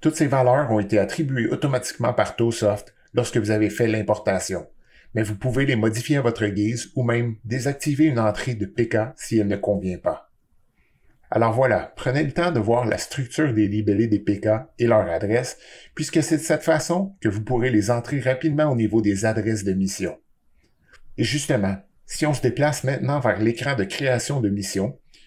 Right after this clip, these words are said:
puis au niveau de l'adresse d'origine d'une mission, vous verrez qu'on peut maintenant entrer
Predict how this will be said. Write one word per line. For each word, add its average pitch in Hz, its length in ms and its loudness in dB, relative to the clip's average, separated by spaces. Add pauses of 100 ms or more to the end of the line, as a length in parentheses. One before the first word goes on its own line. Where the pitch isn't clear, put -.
(180)
puis - 160 -2
au 147 80 4
niveau 127 320 0
de 107 100 2
l'adresse 117 540 2
d'origine 113 480 0
d'une 104 140 -4
mission, 98 420 -4 (500)
vous 127 100 -2
verrez 135 300 2
qu'on 120 160 0
peut 113 120 0
maintenant 127 520 -2
entrer 151 520 -2